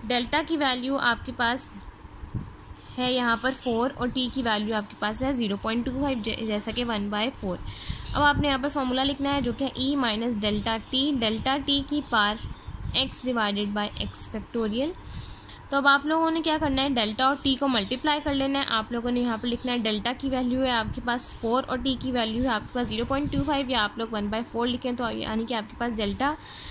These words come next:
T की value आ गई है यहाँ से सिर्फ वन। अब आप लोगों ने डेल्टा टी की value को इस formula में put करना है, तो ये आ जाएगा probability एक्स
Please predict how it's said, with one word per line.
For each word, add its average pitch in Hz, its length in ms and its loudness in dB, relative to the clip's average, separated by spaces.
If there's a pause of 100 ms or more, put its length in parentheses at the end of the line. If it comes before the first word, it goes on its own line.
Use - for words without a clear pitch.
(320)
T 294 160 6
की 285 120 2
value 233 340 2
आ 220 100 4
गई 208 160 0
है 247 120 0
यहाँ 202 280 0
से 294 300 -2 (400)
सिर्फ 277 340 -2
वन। 196 340 0 (560)
अब 262 80 4
आप 269 200 4
लोगों 294 220 2
ने 302 100 4
डेल्टा 247 380 2
टी 302 160 2
की 302 140 2
value 269 280 2
को 277 100 -2
इस 285 100 0
formula 262 340 2
में 277 140 2
put 285 220 -2
करना 277 300 0
है, 277 140 2
तो 277 100 0
ये 254 160 2
आ 233 140 2
जाएगा 233 260 -2
probability 240 640 0 (1300)
एक्स - 180 -2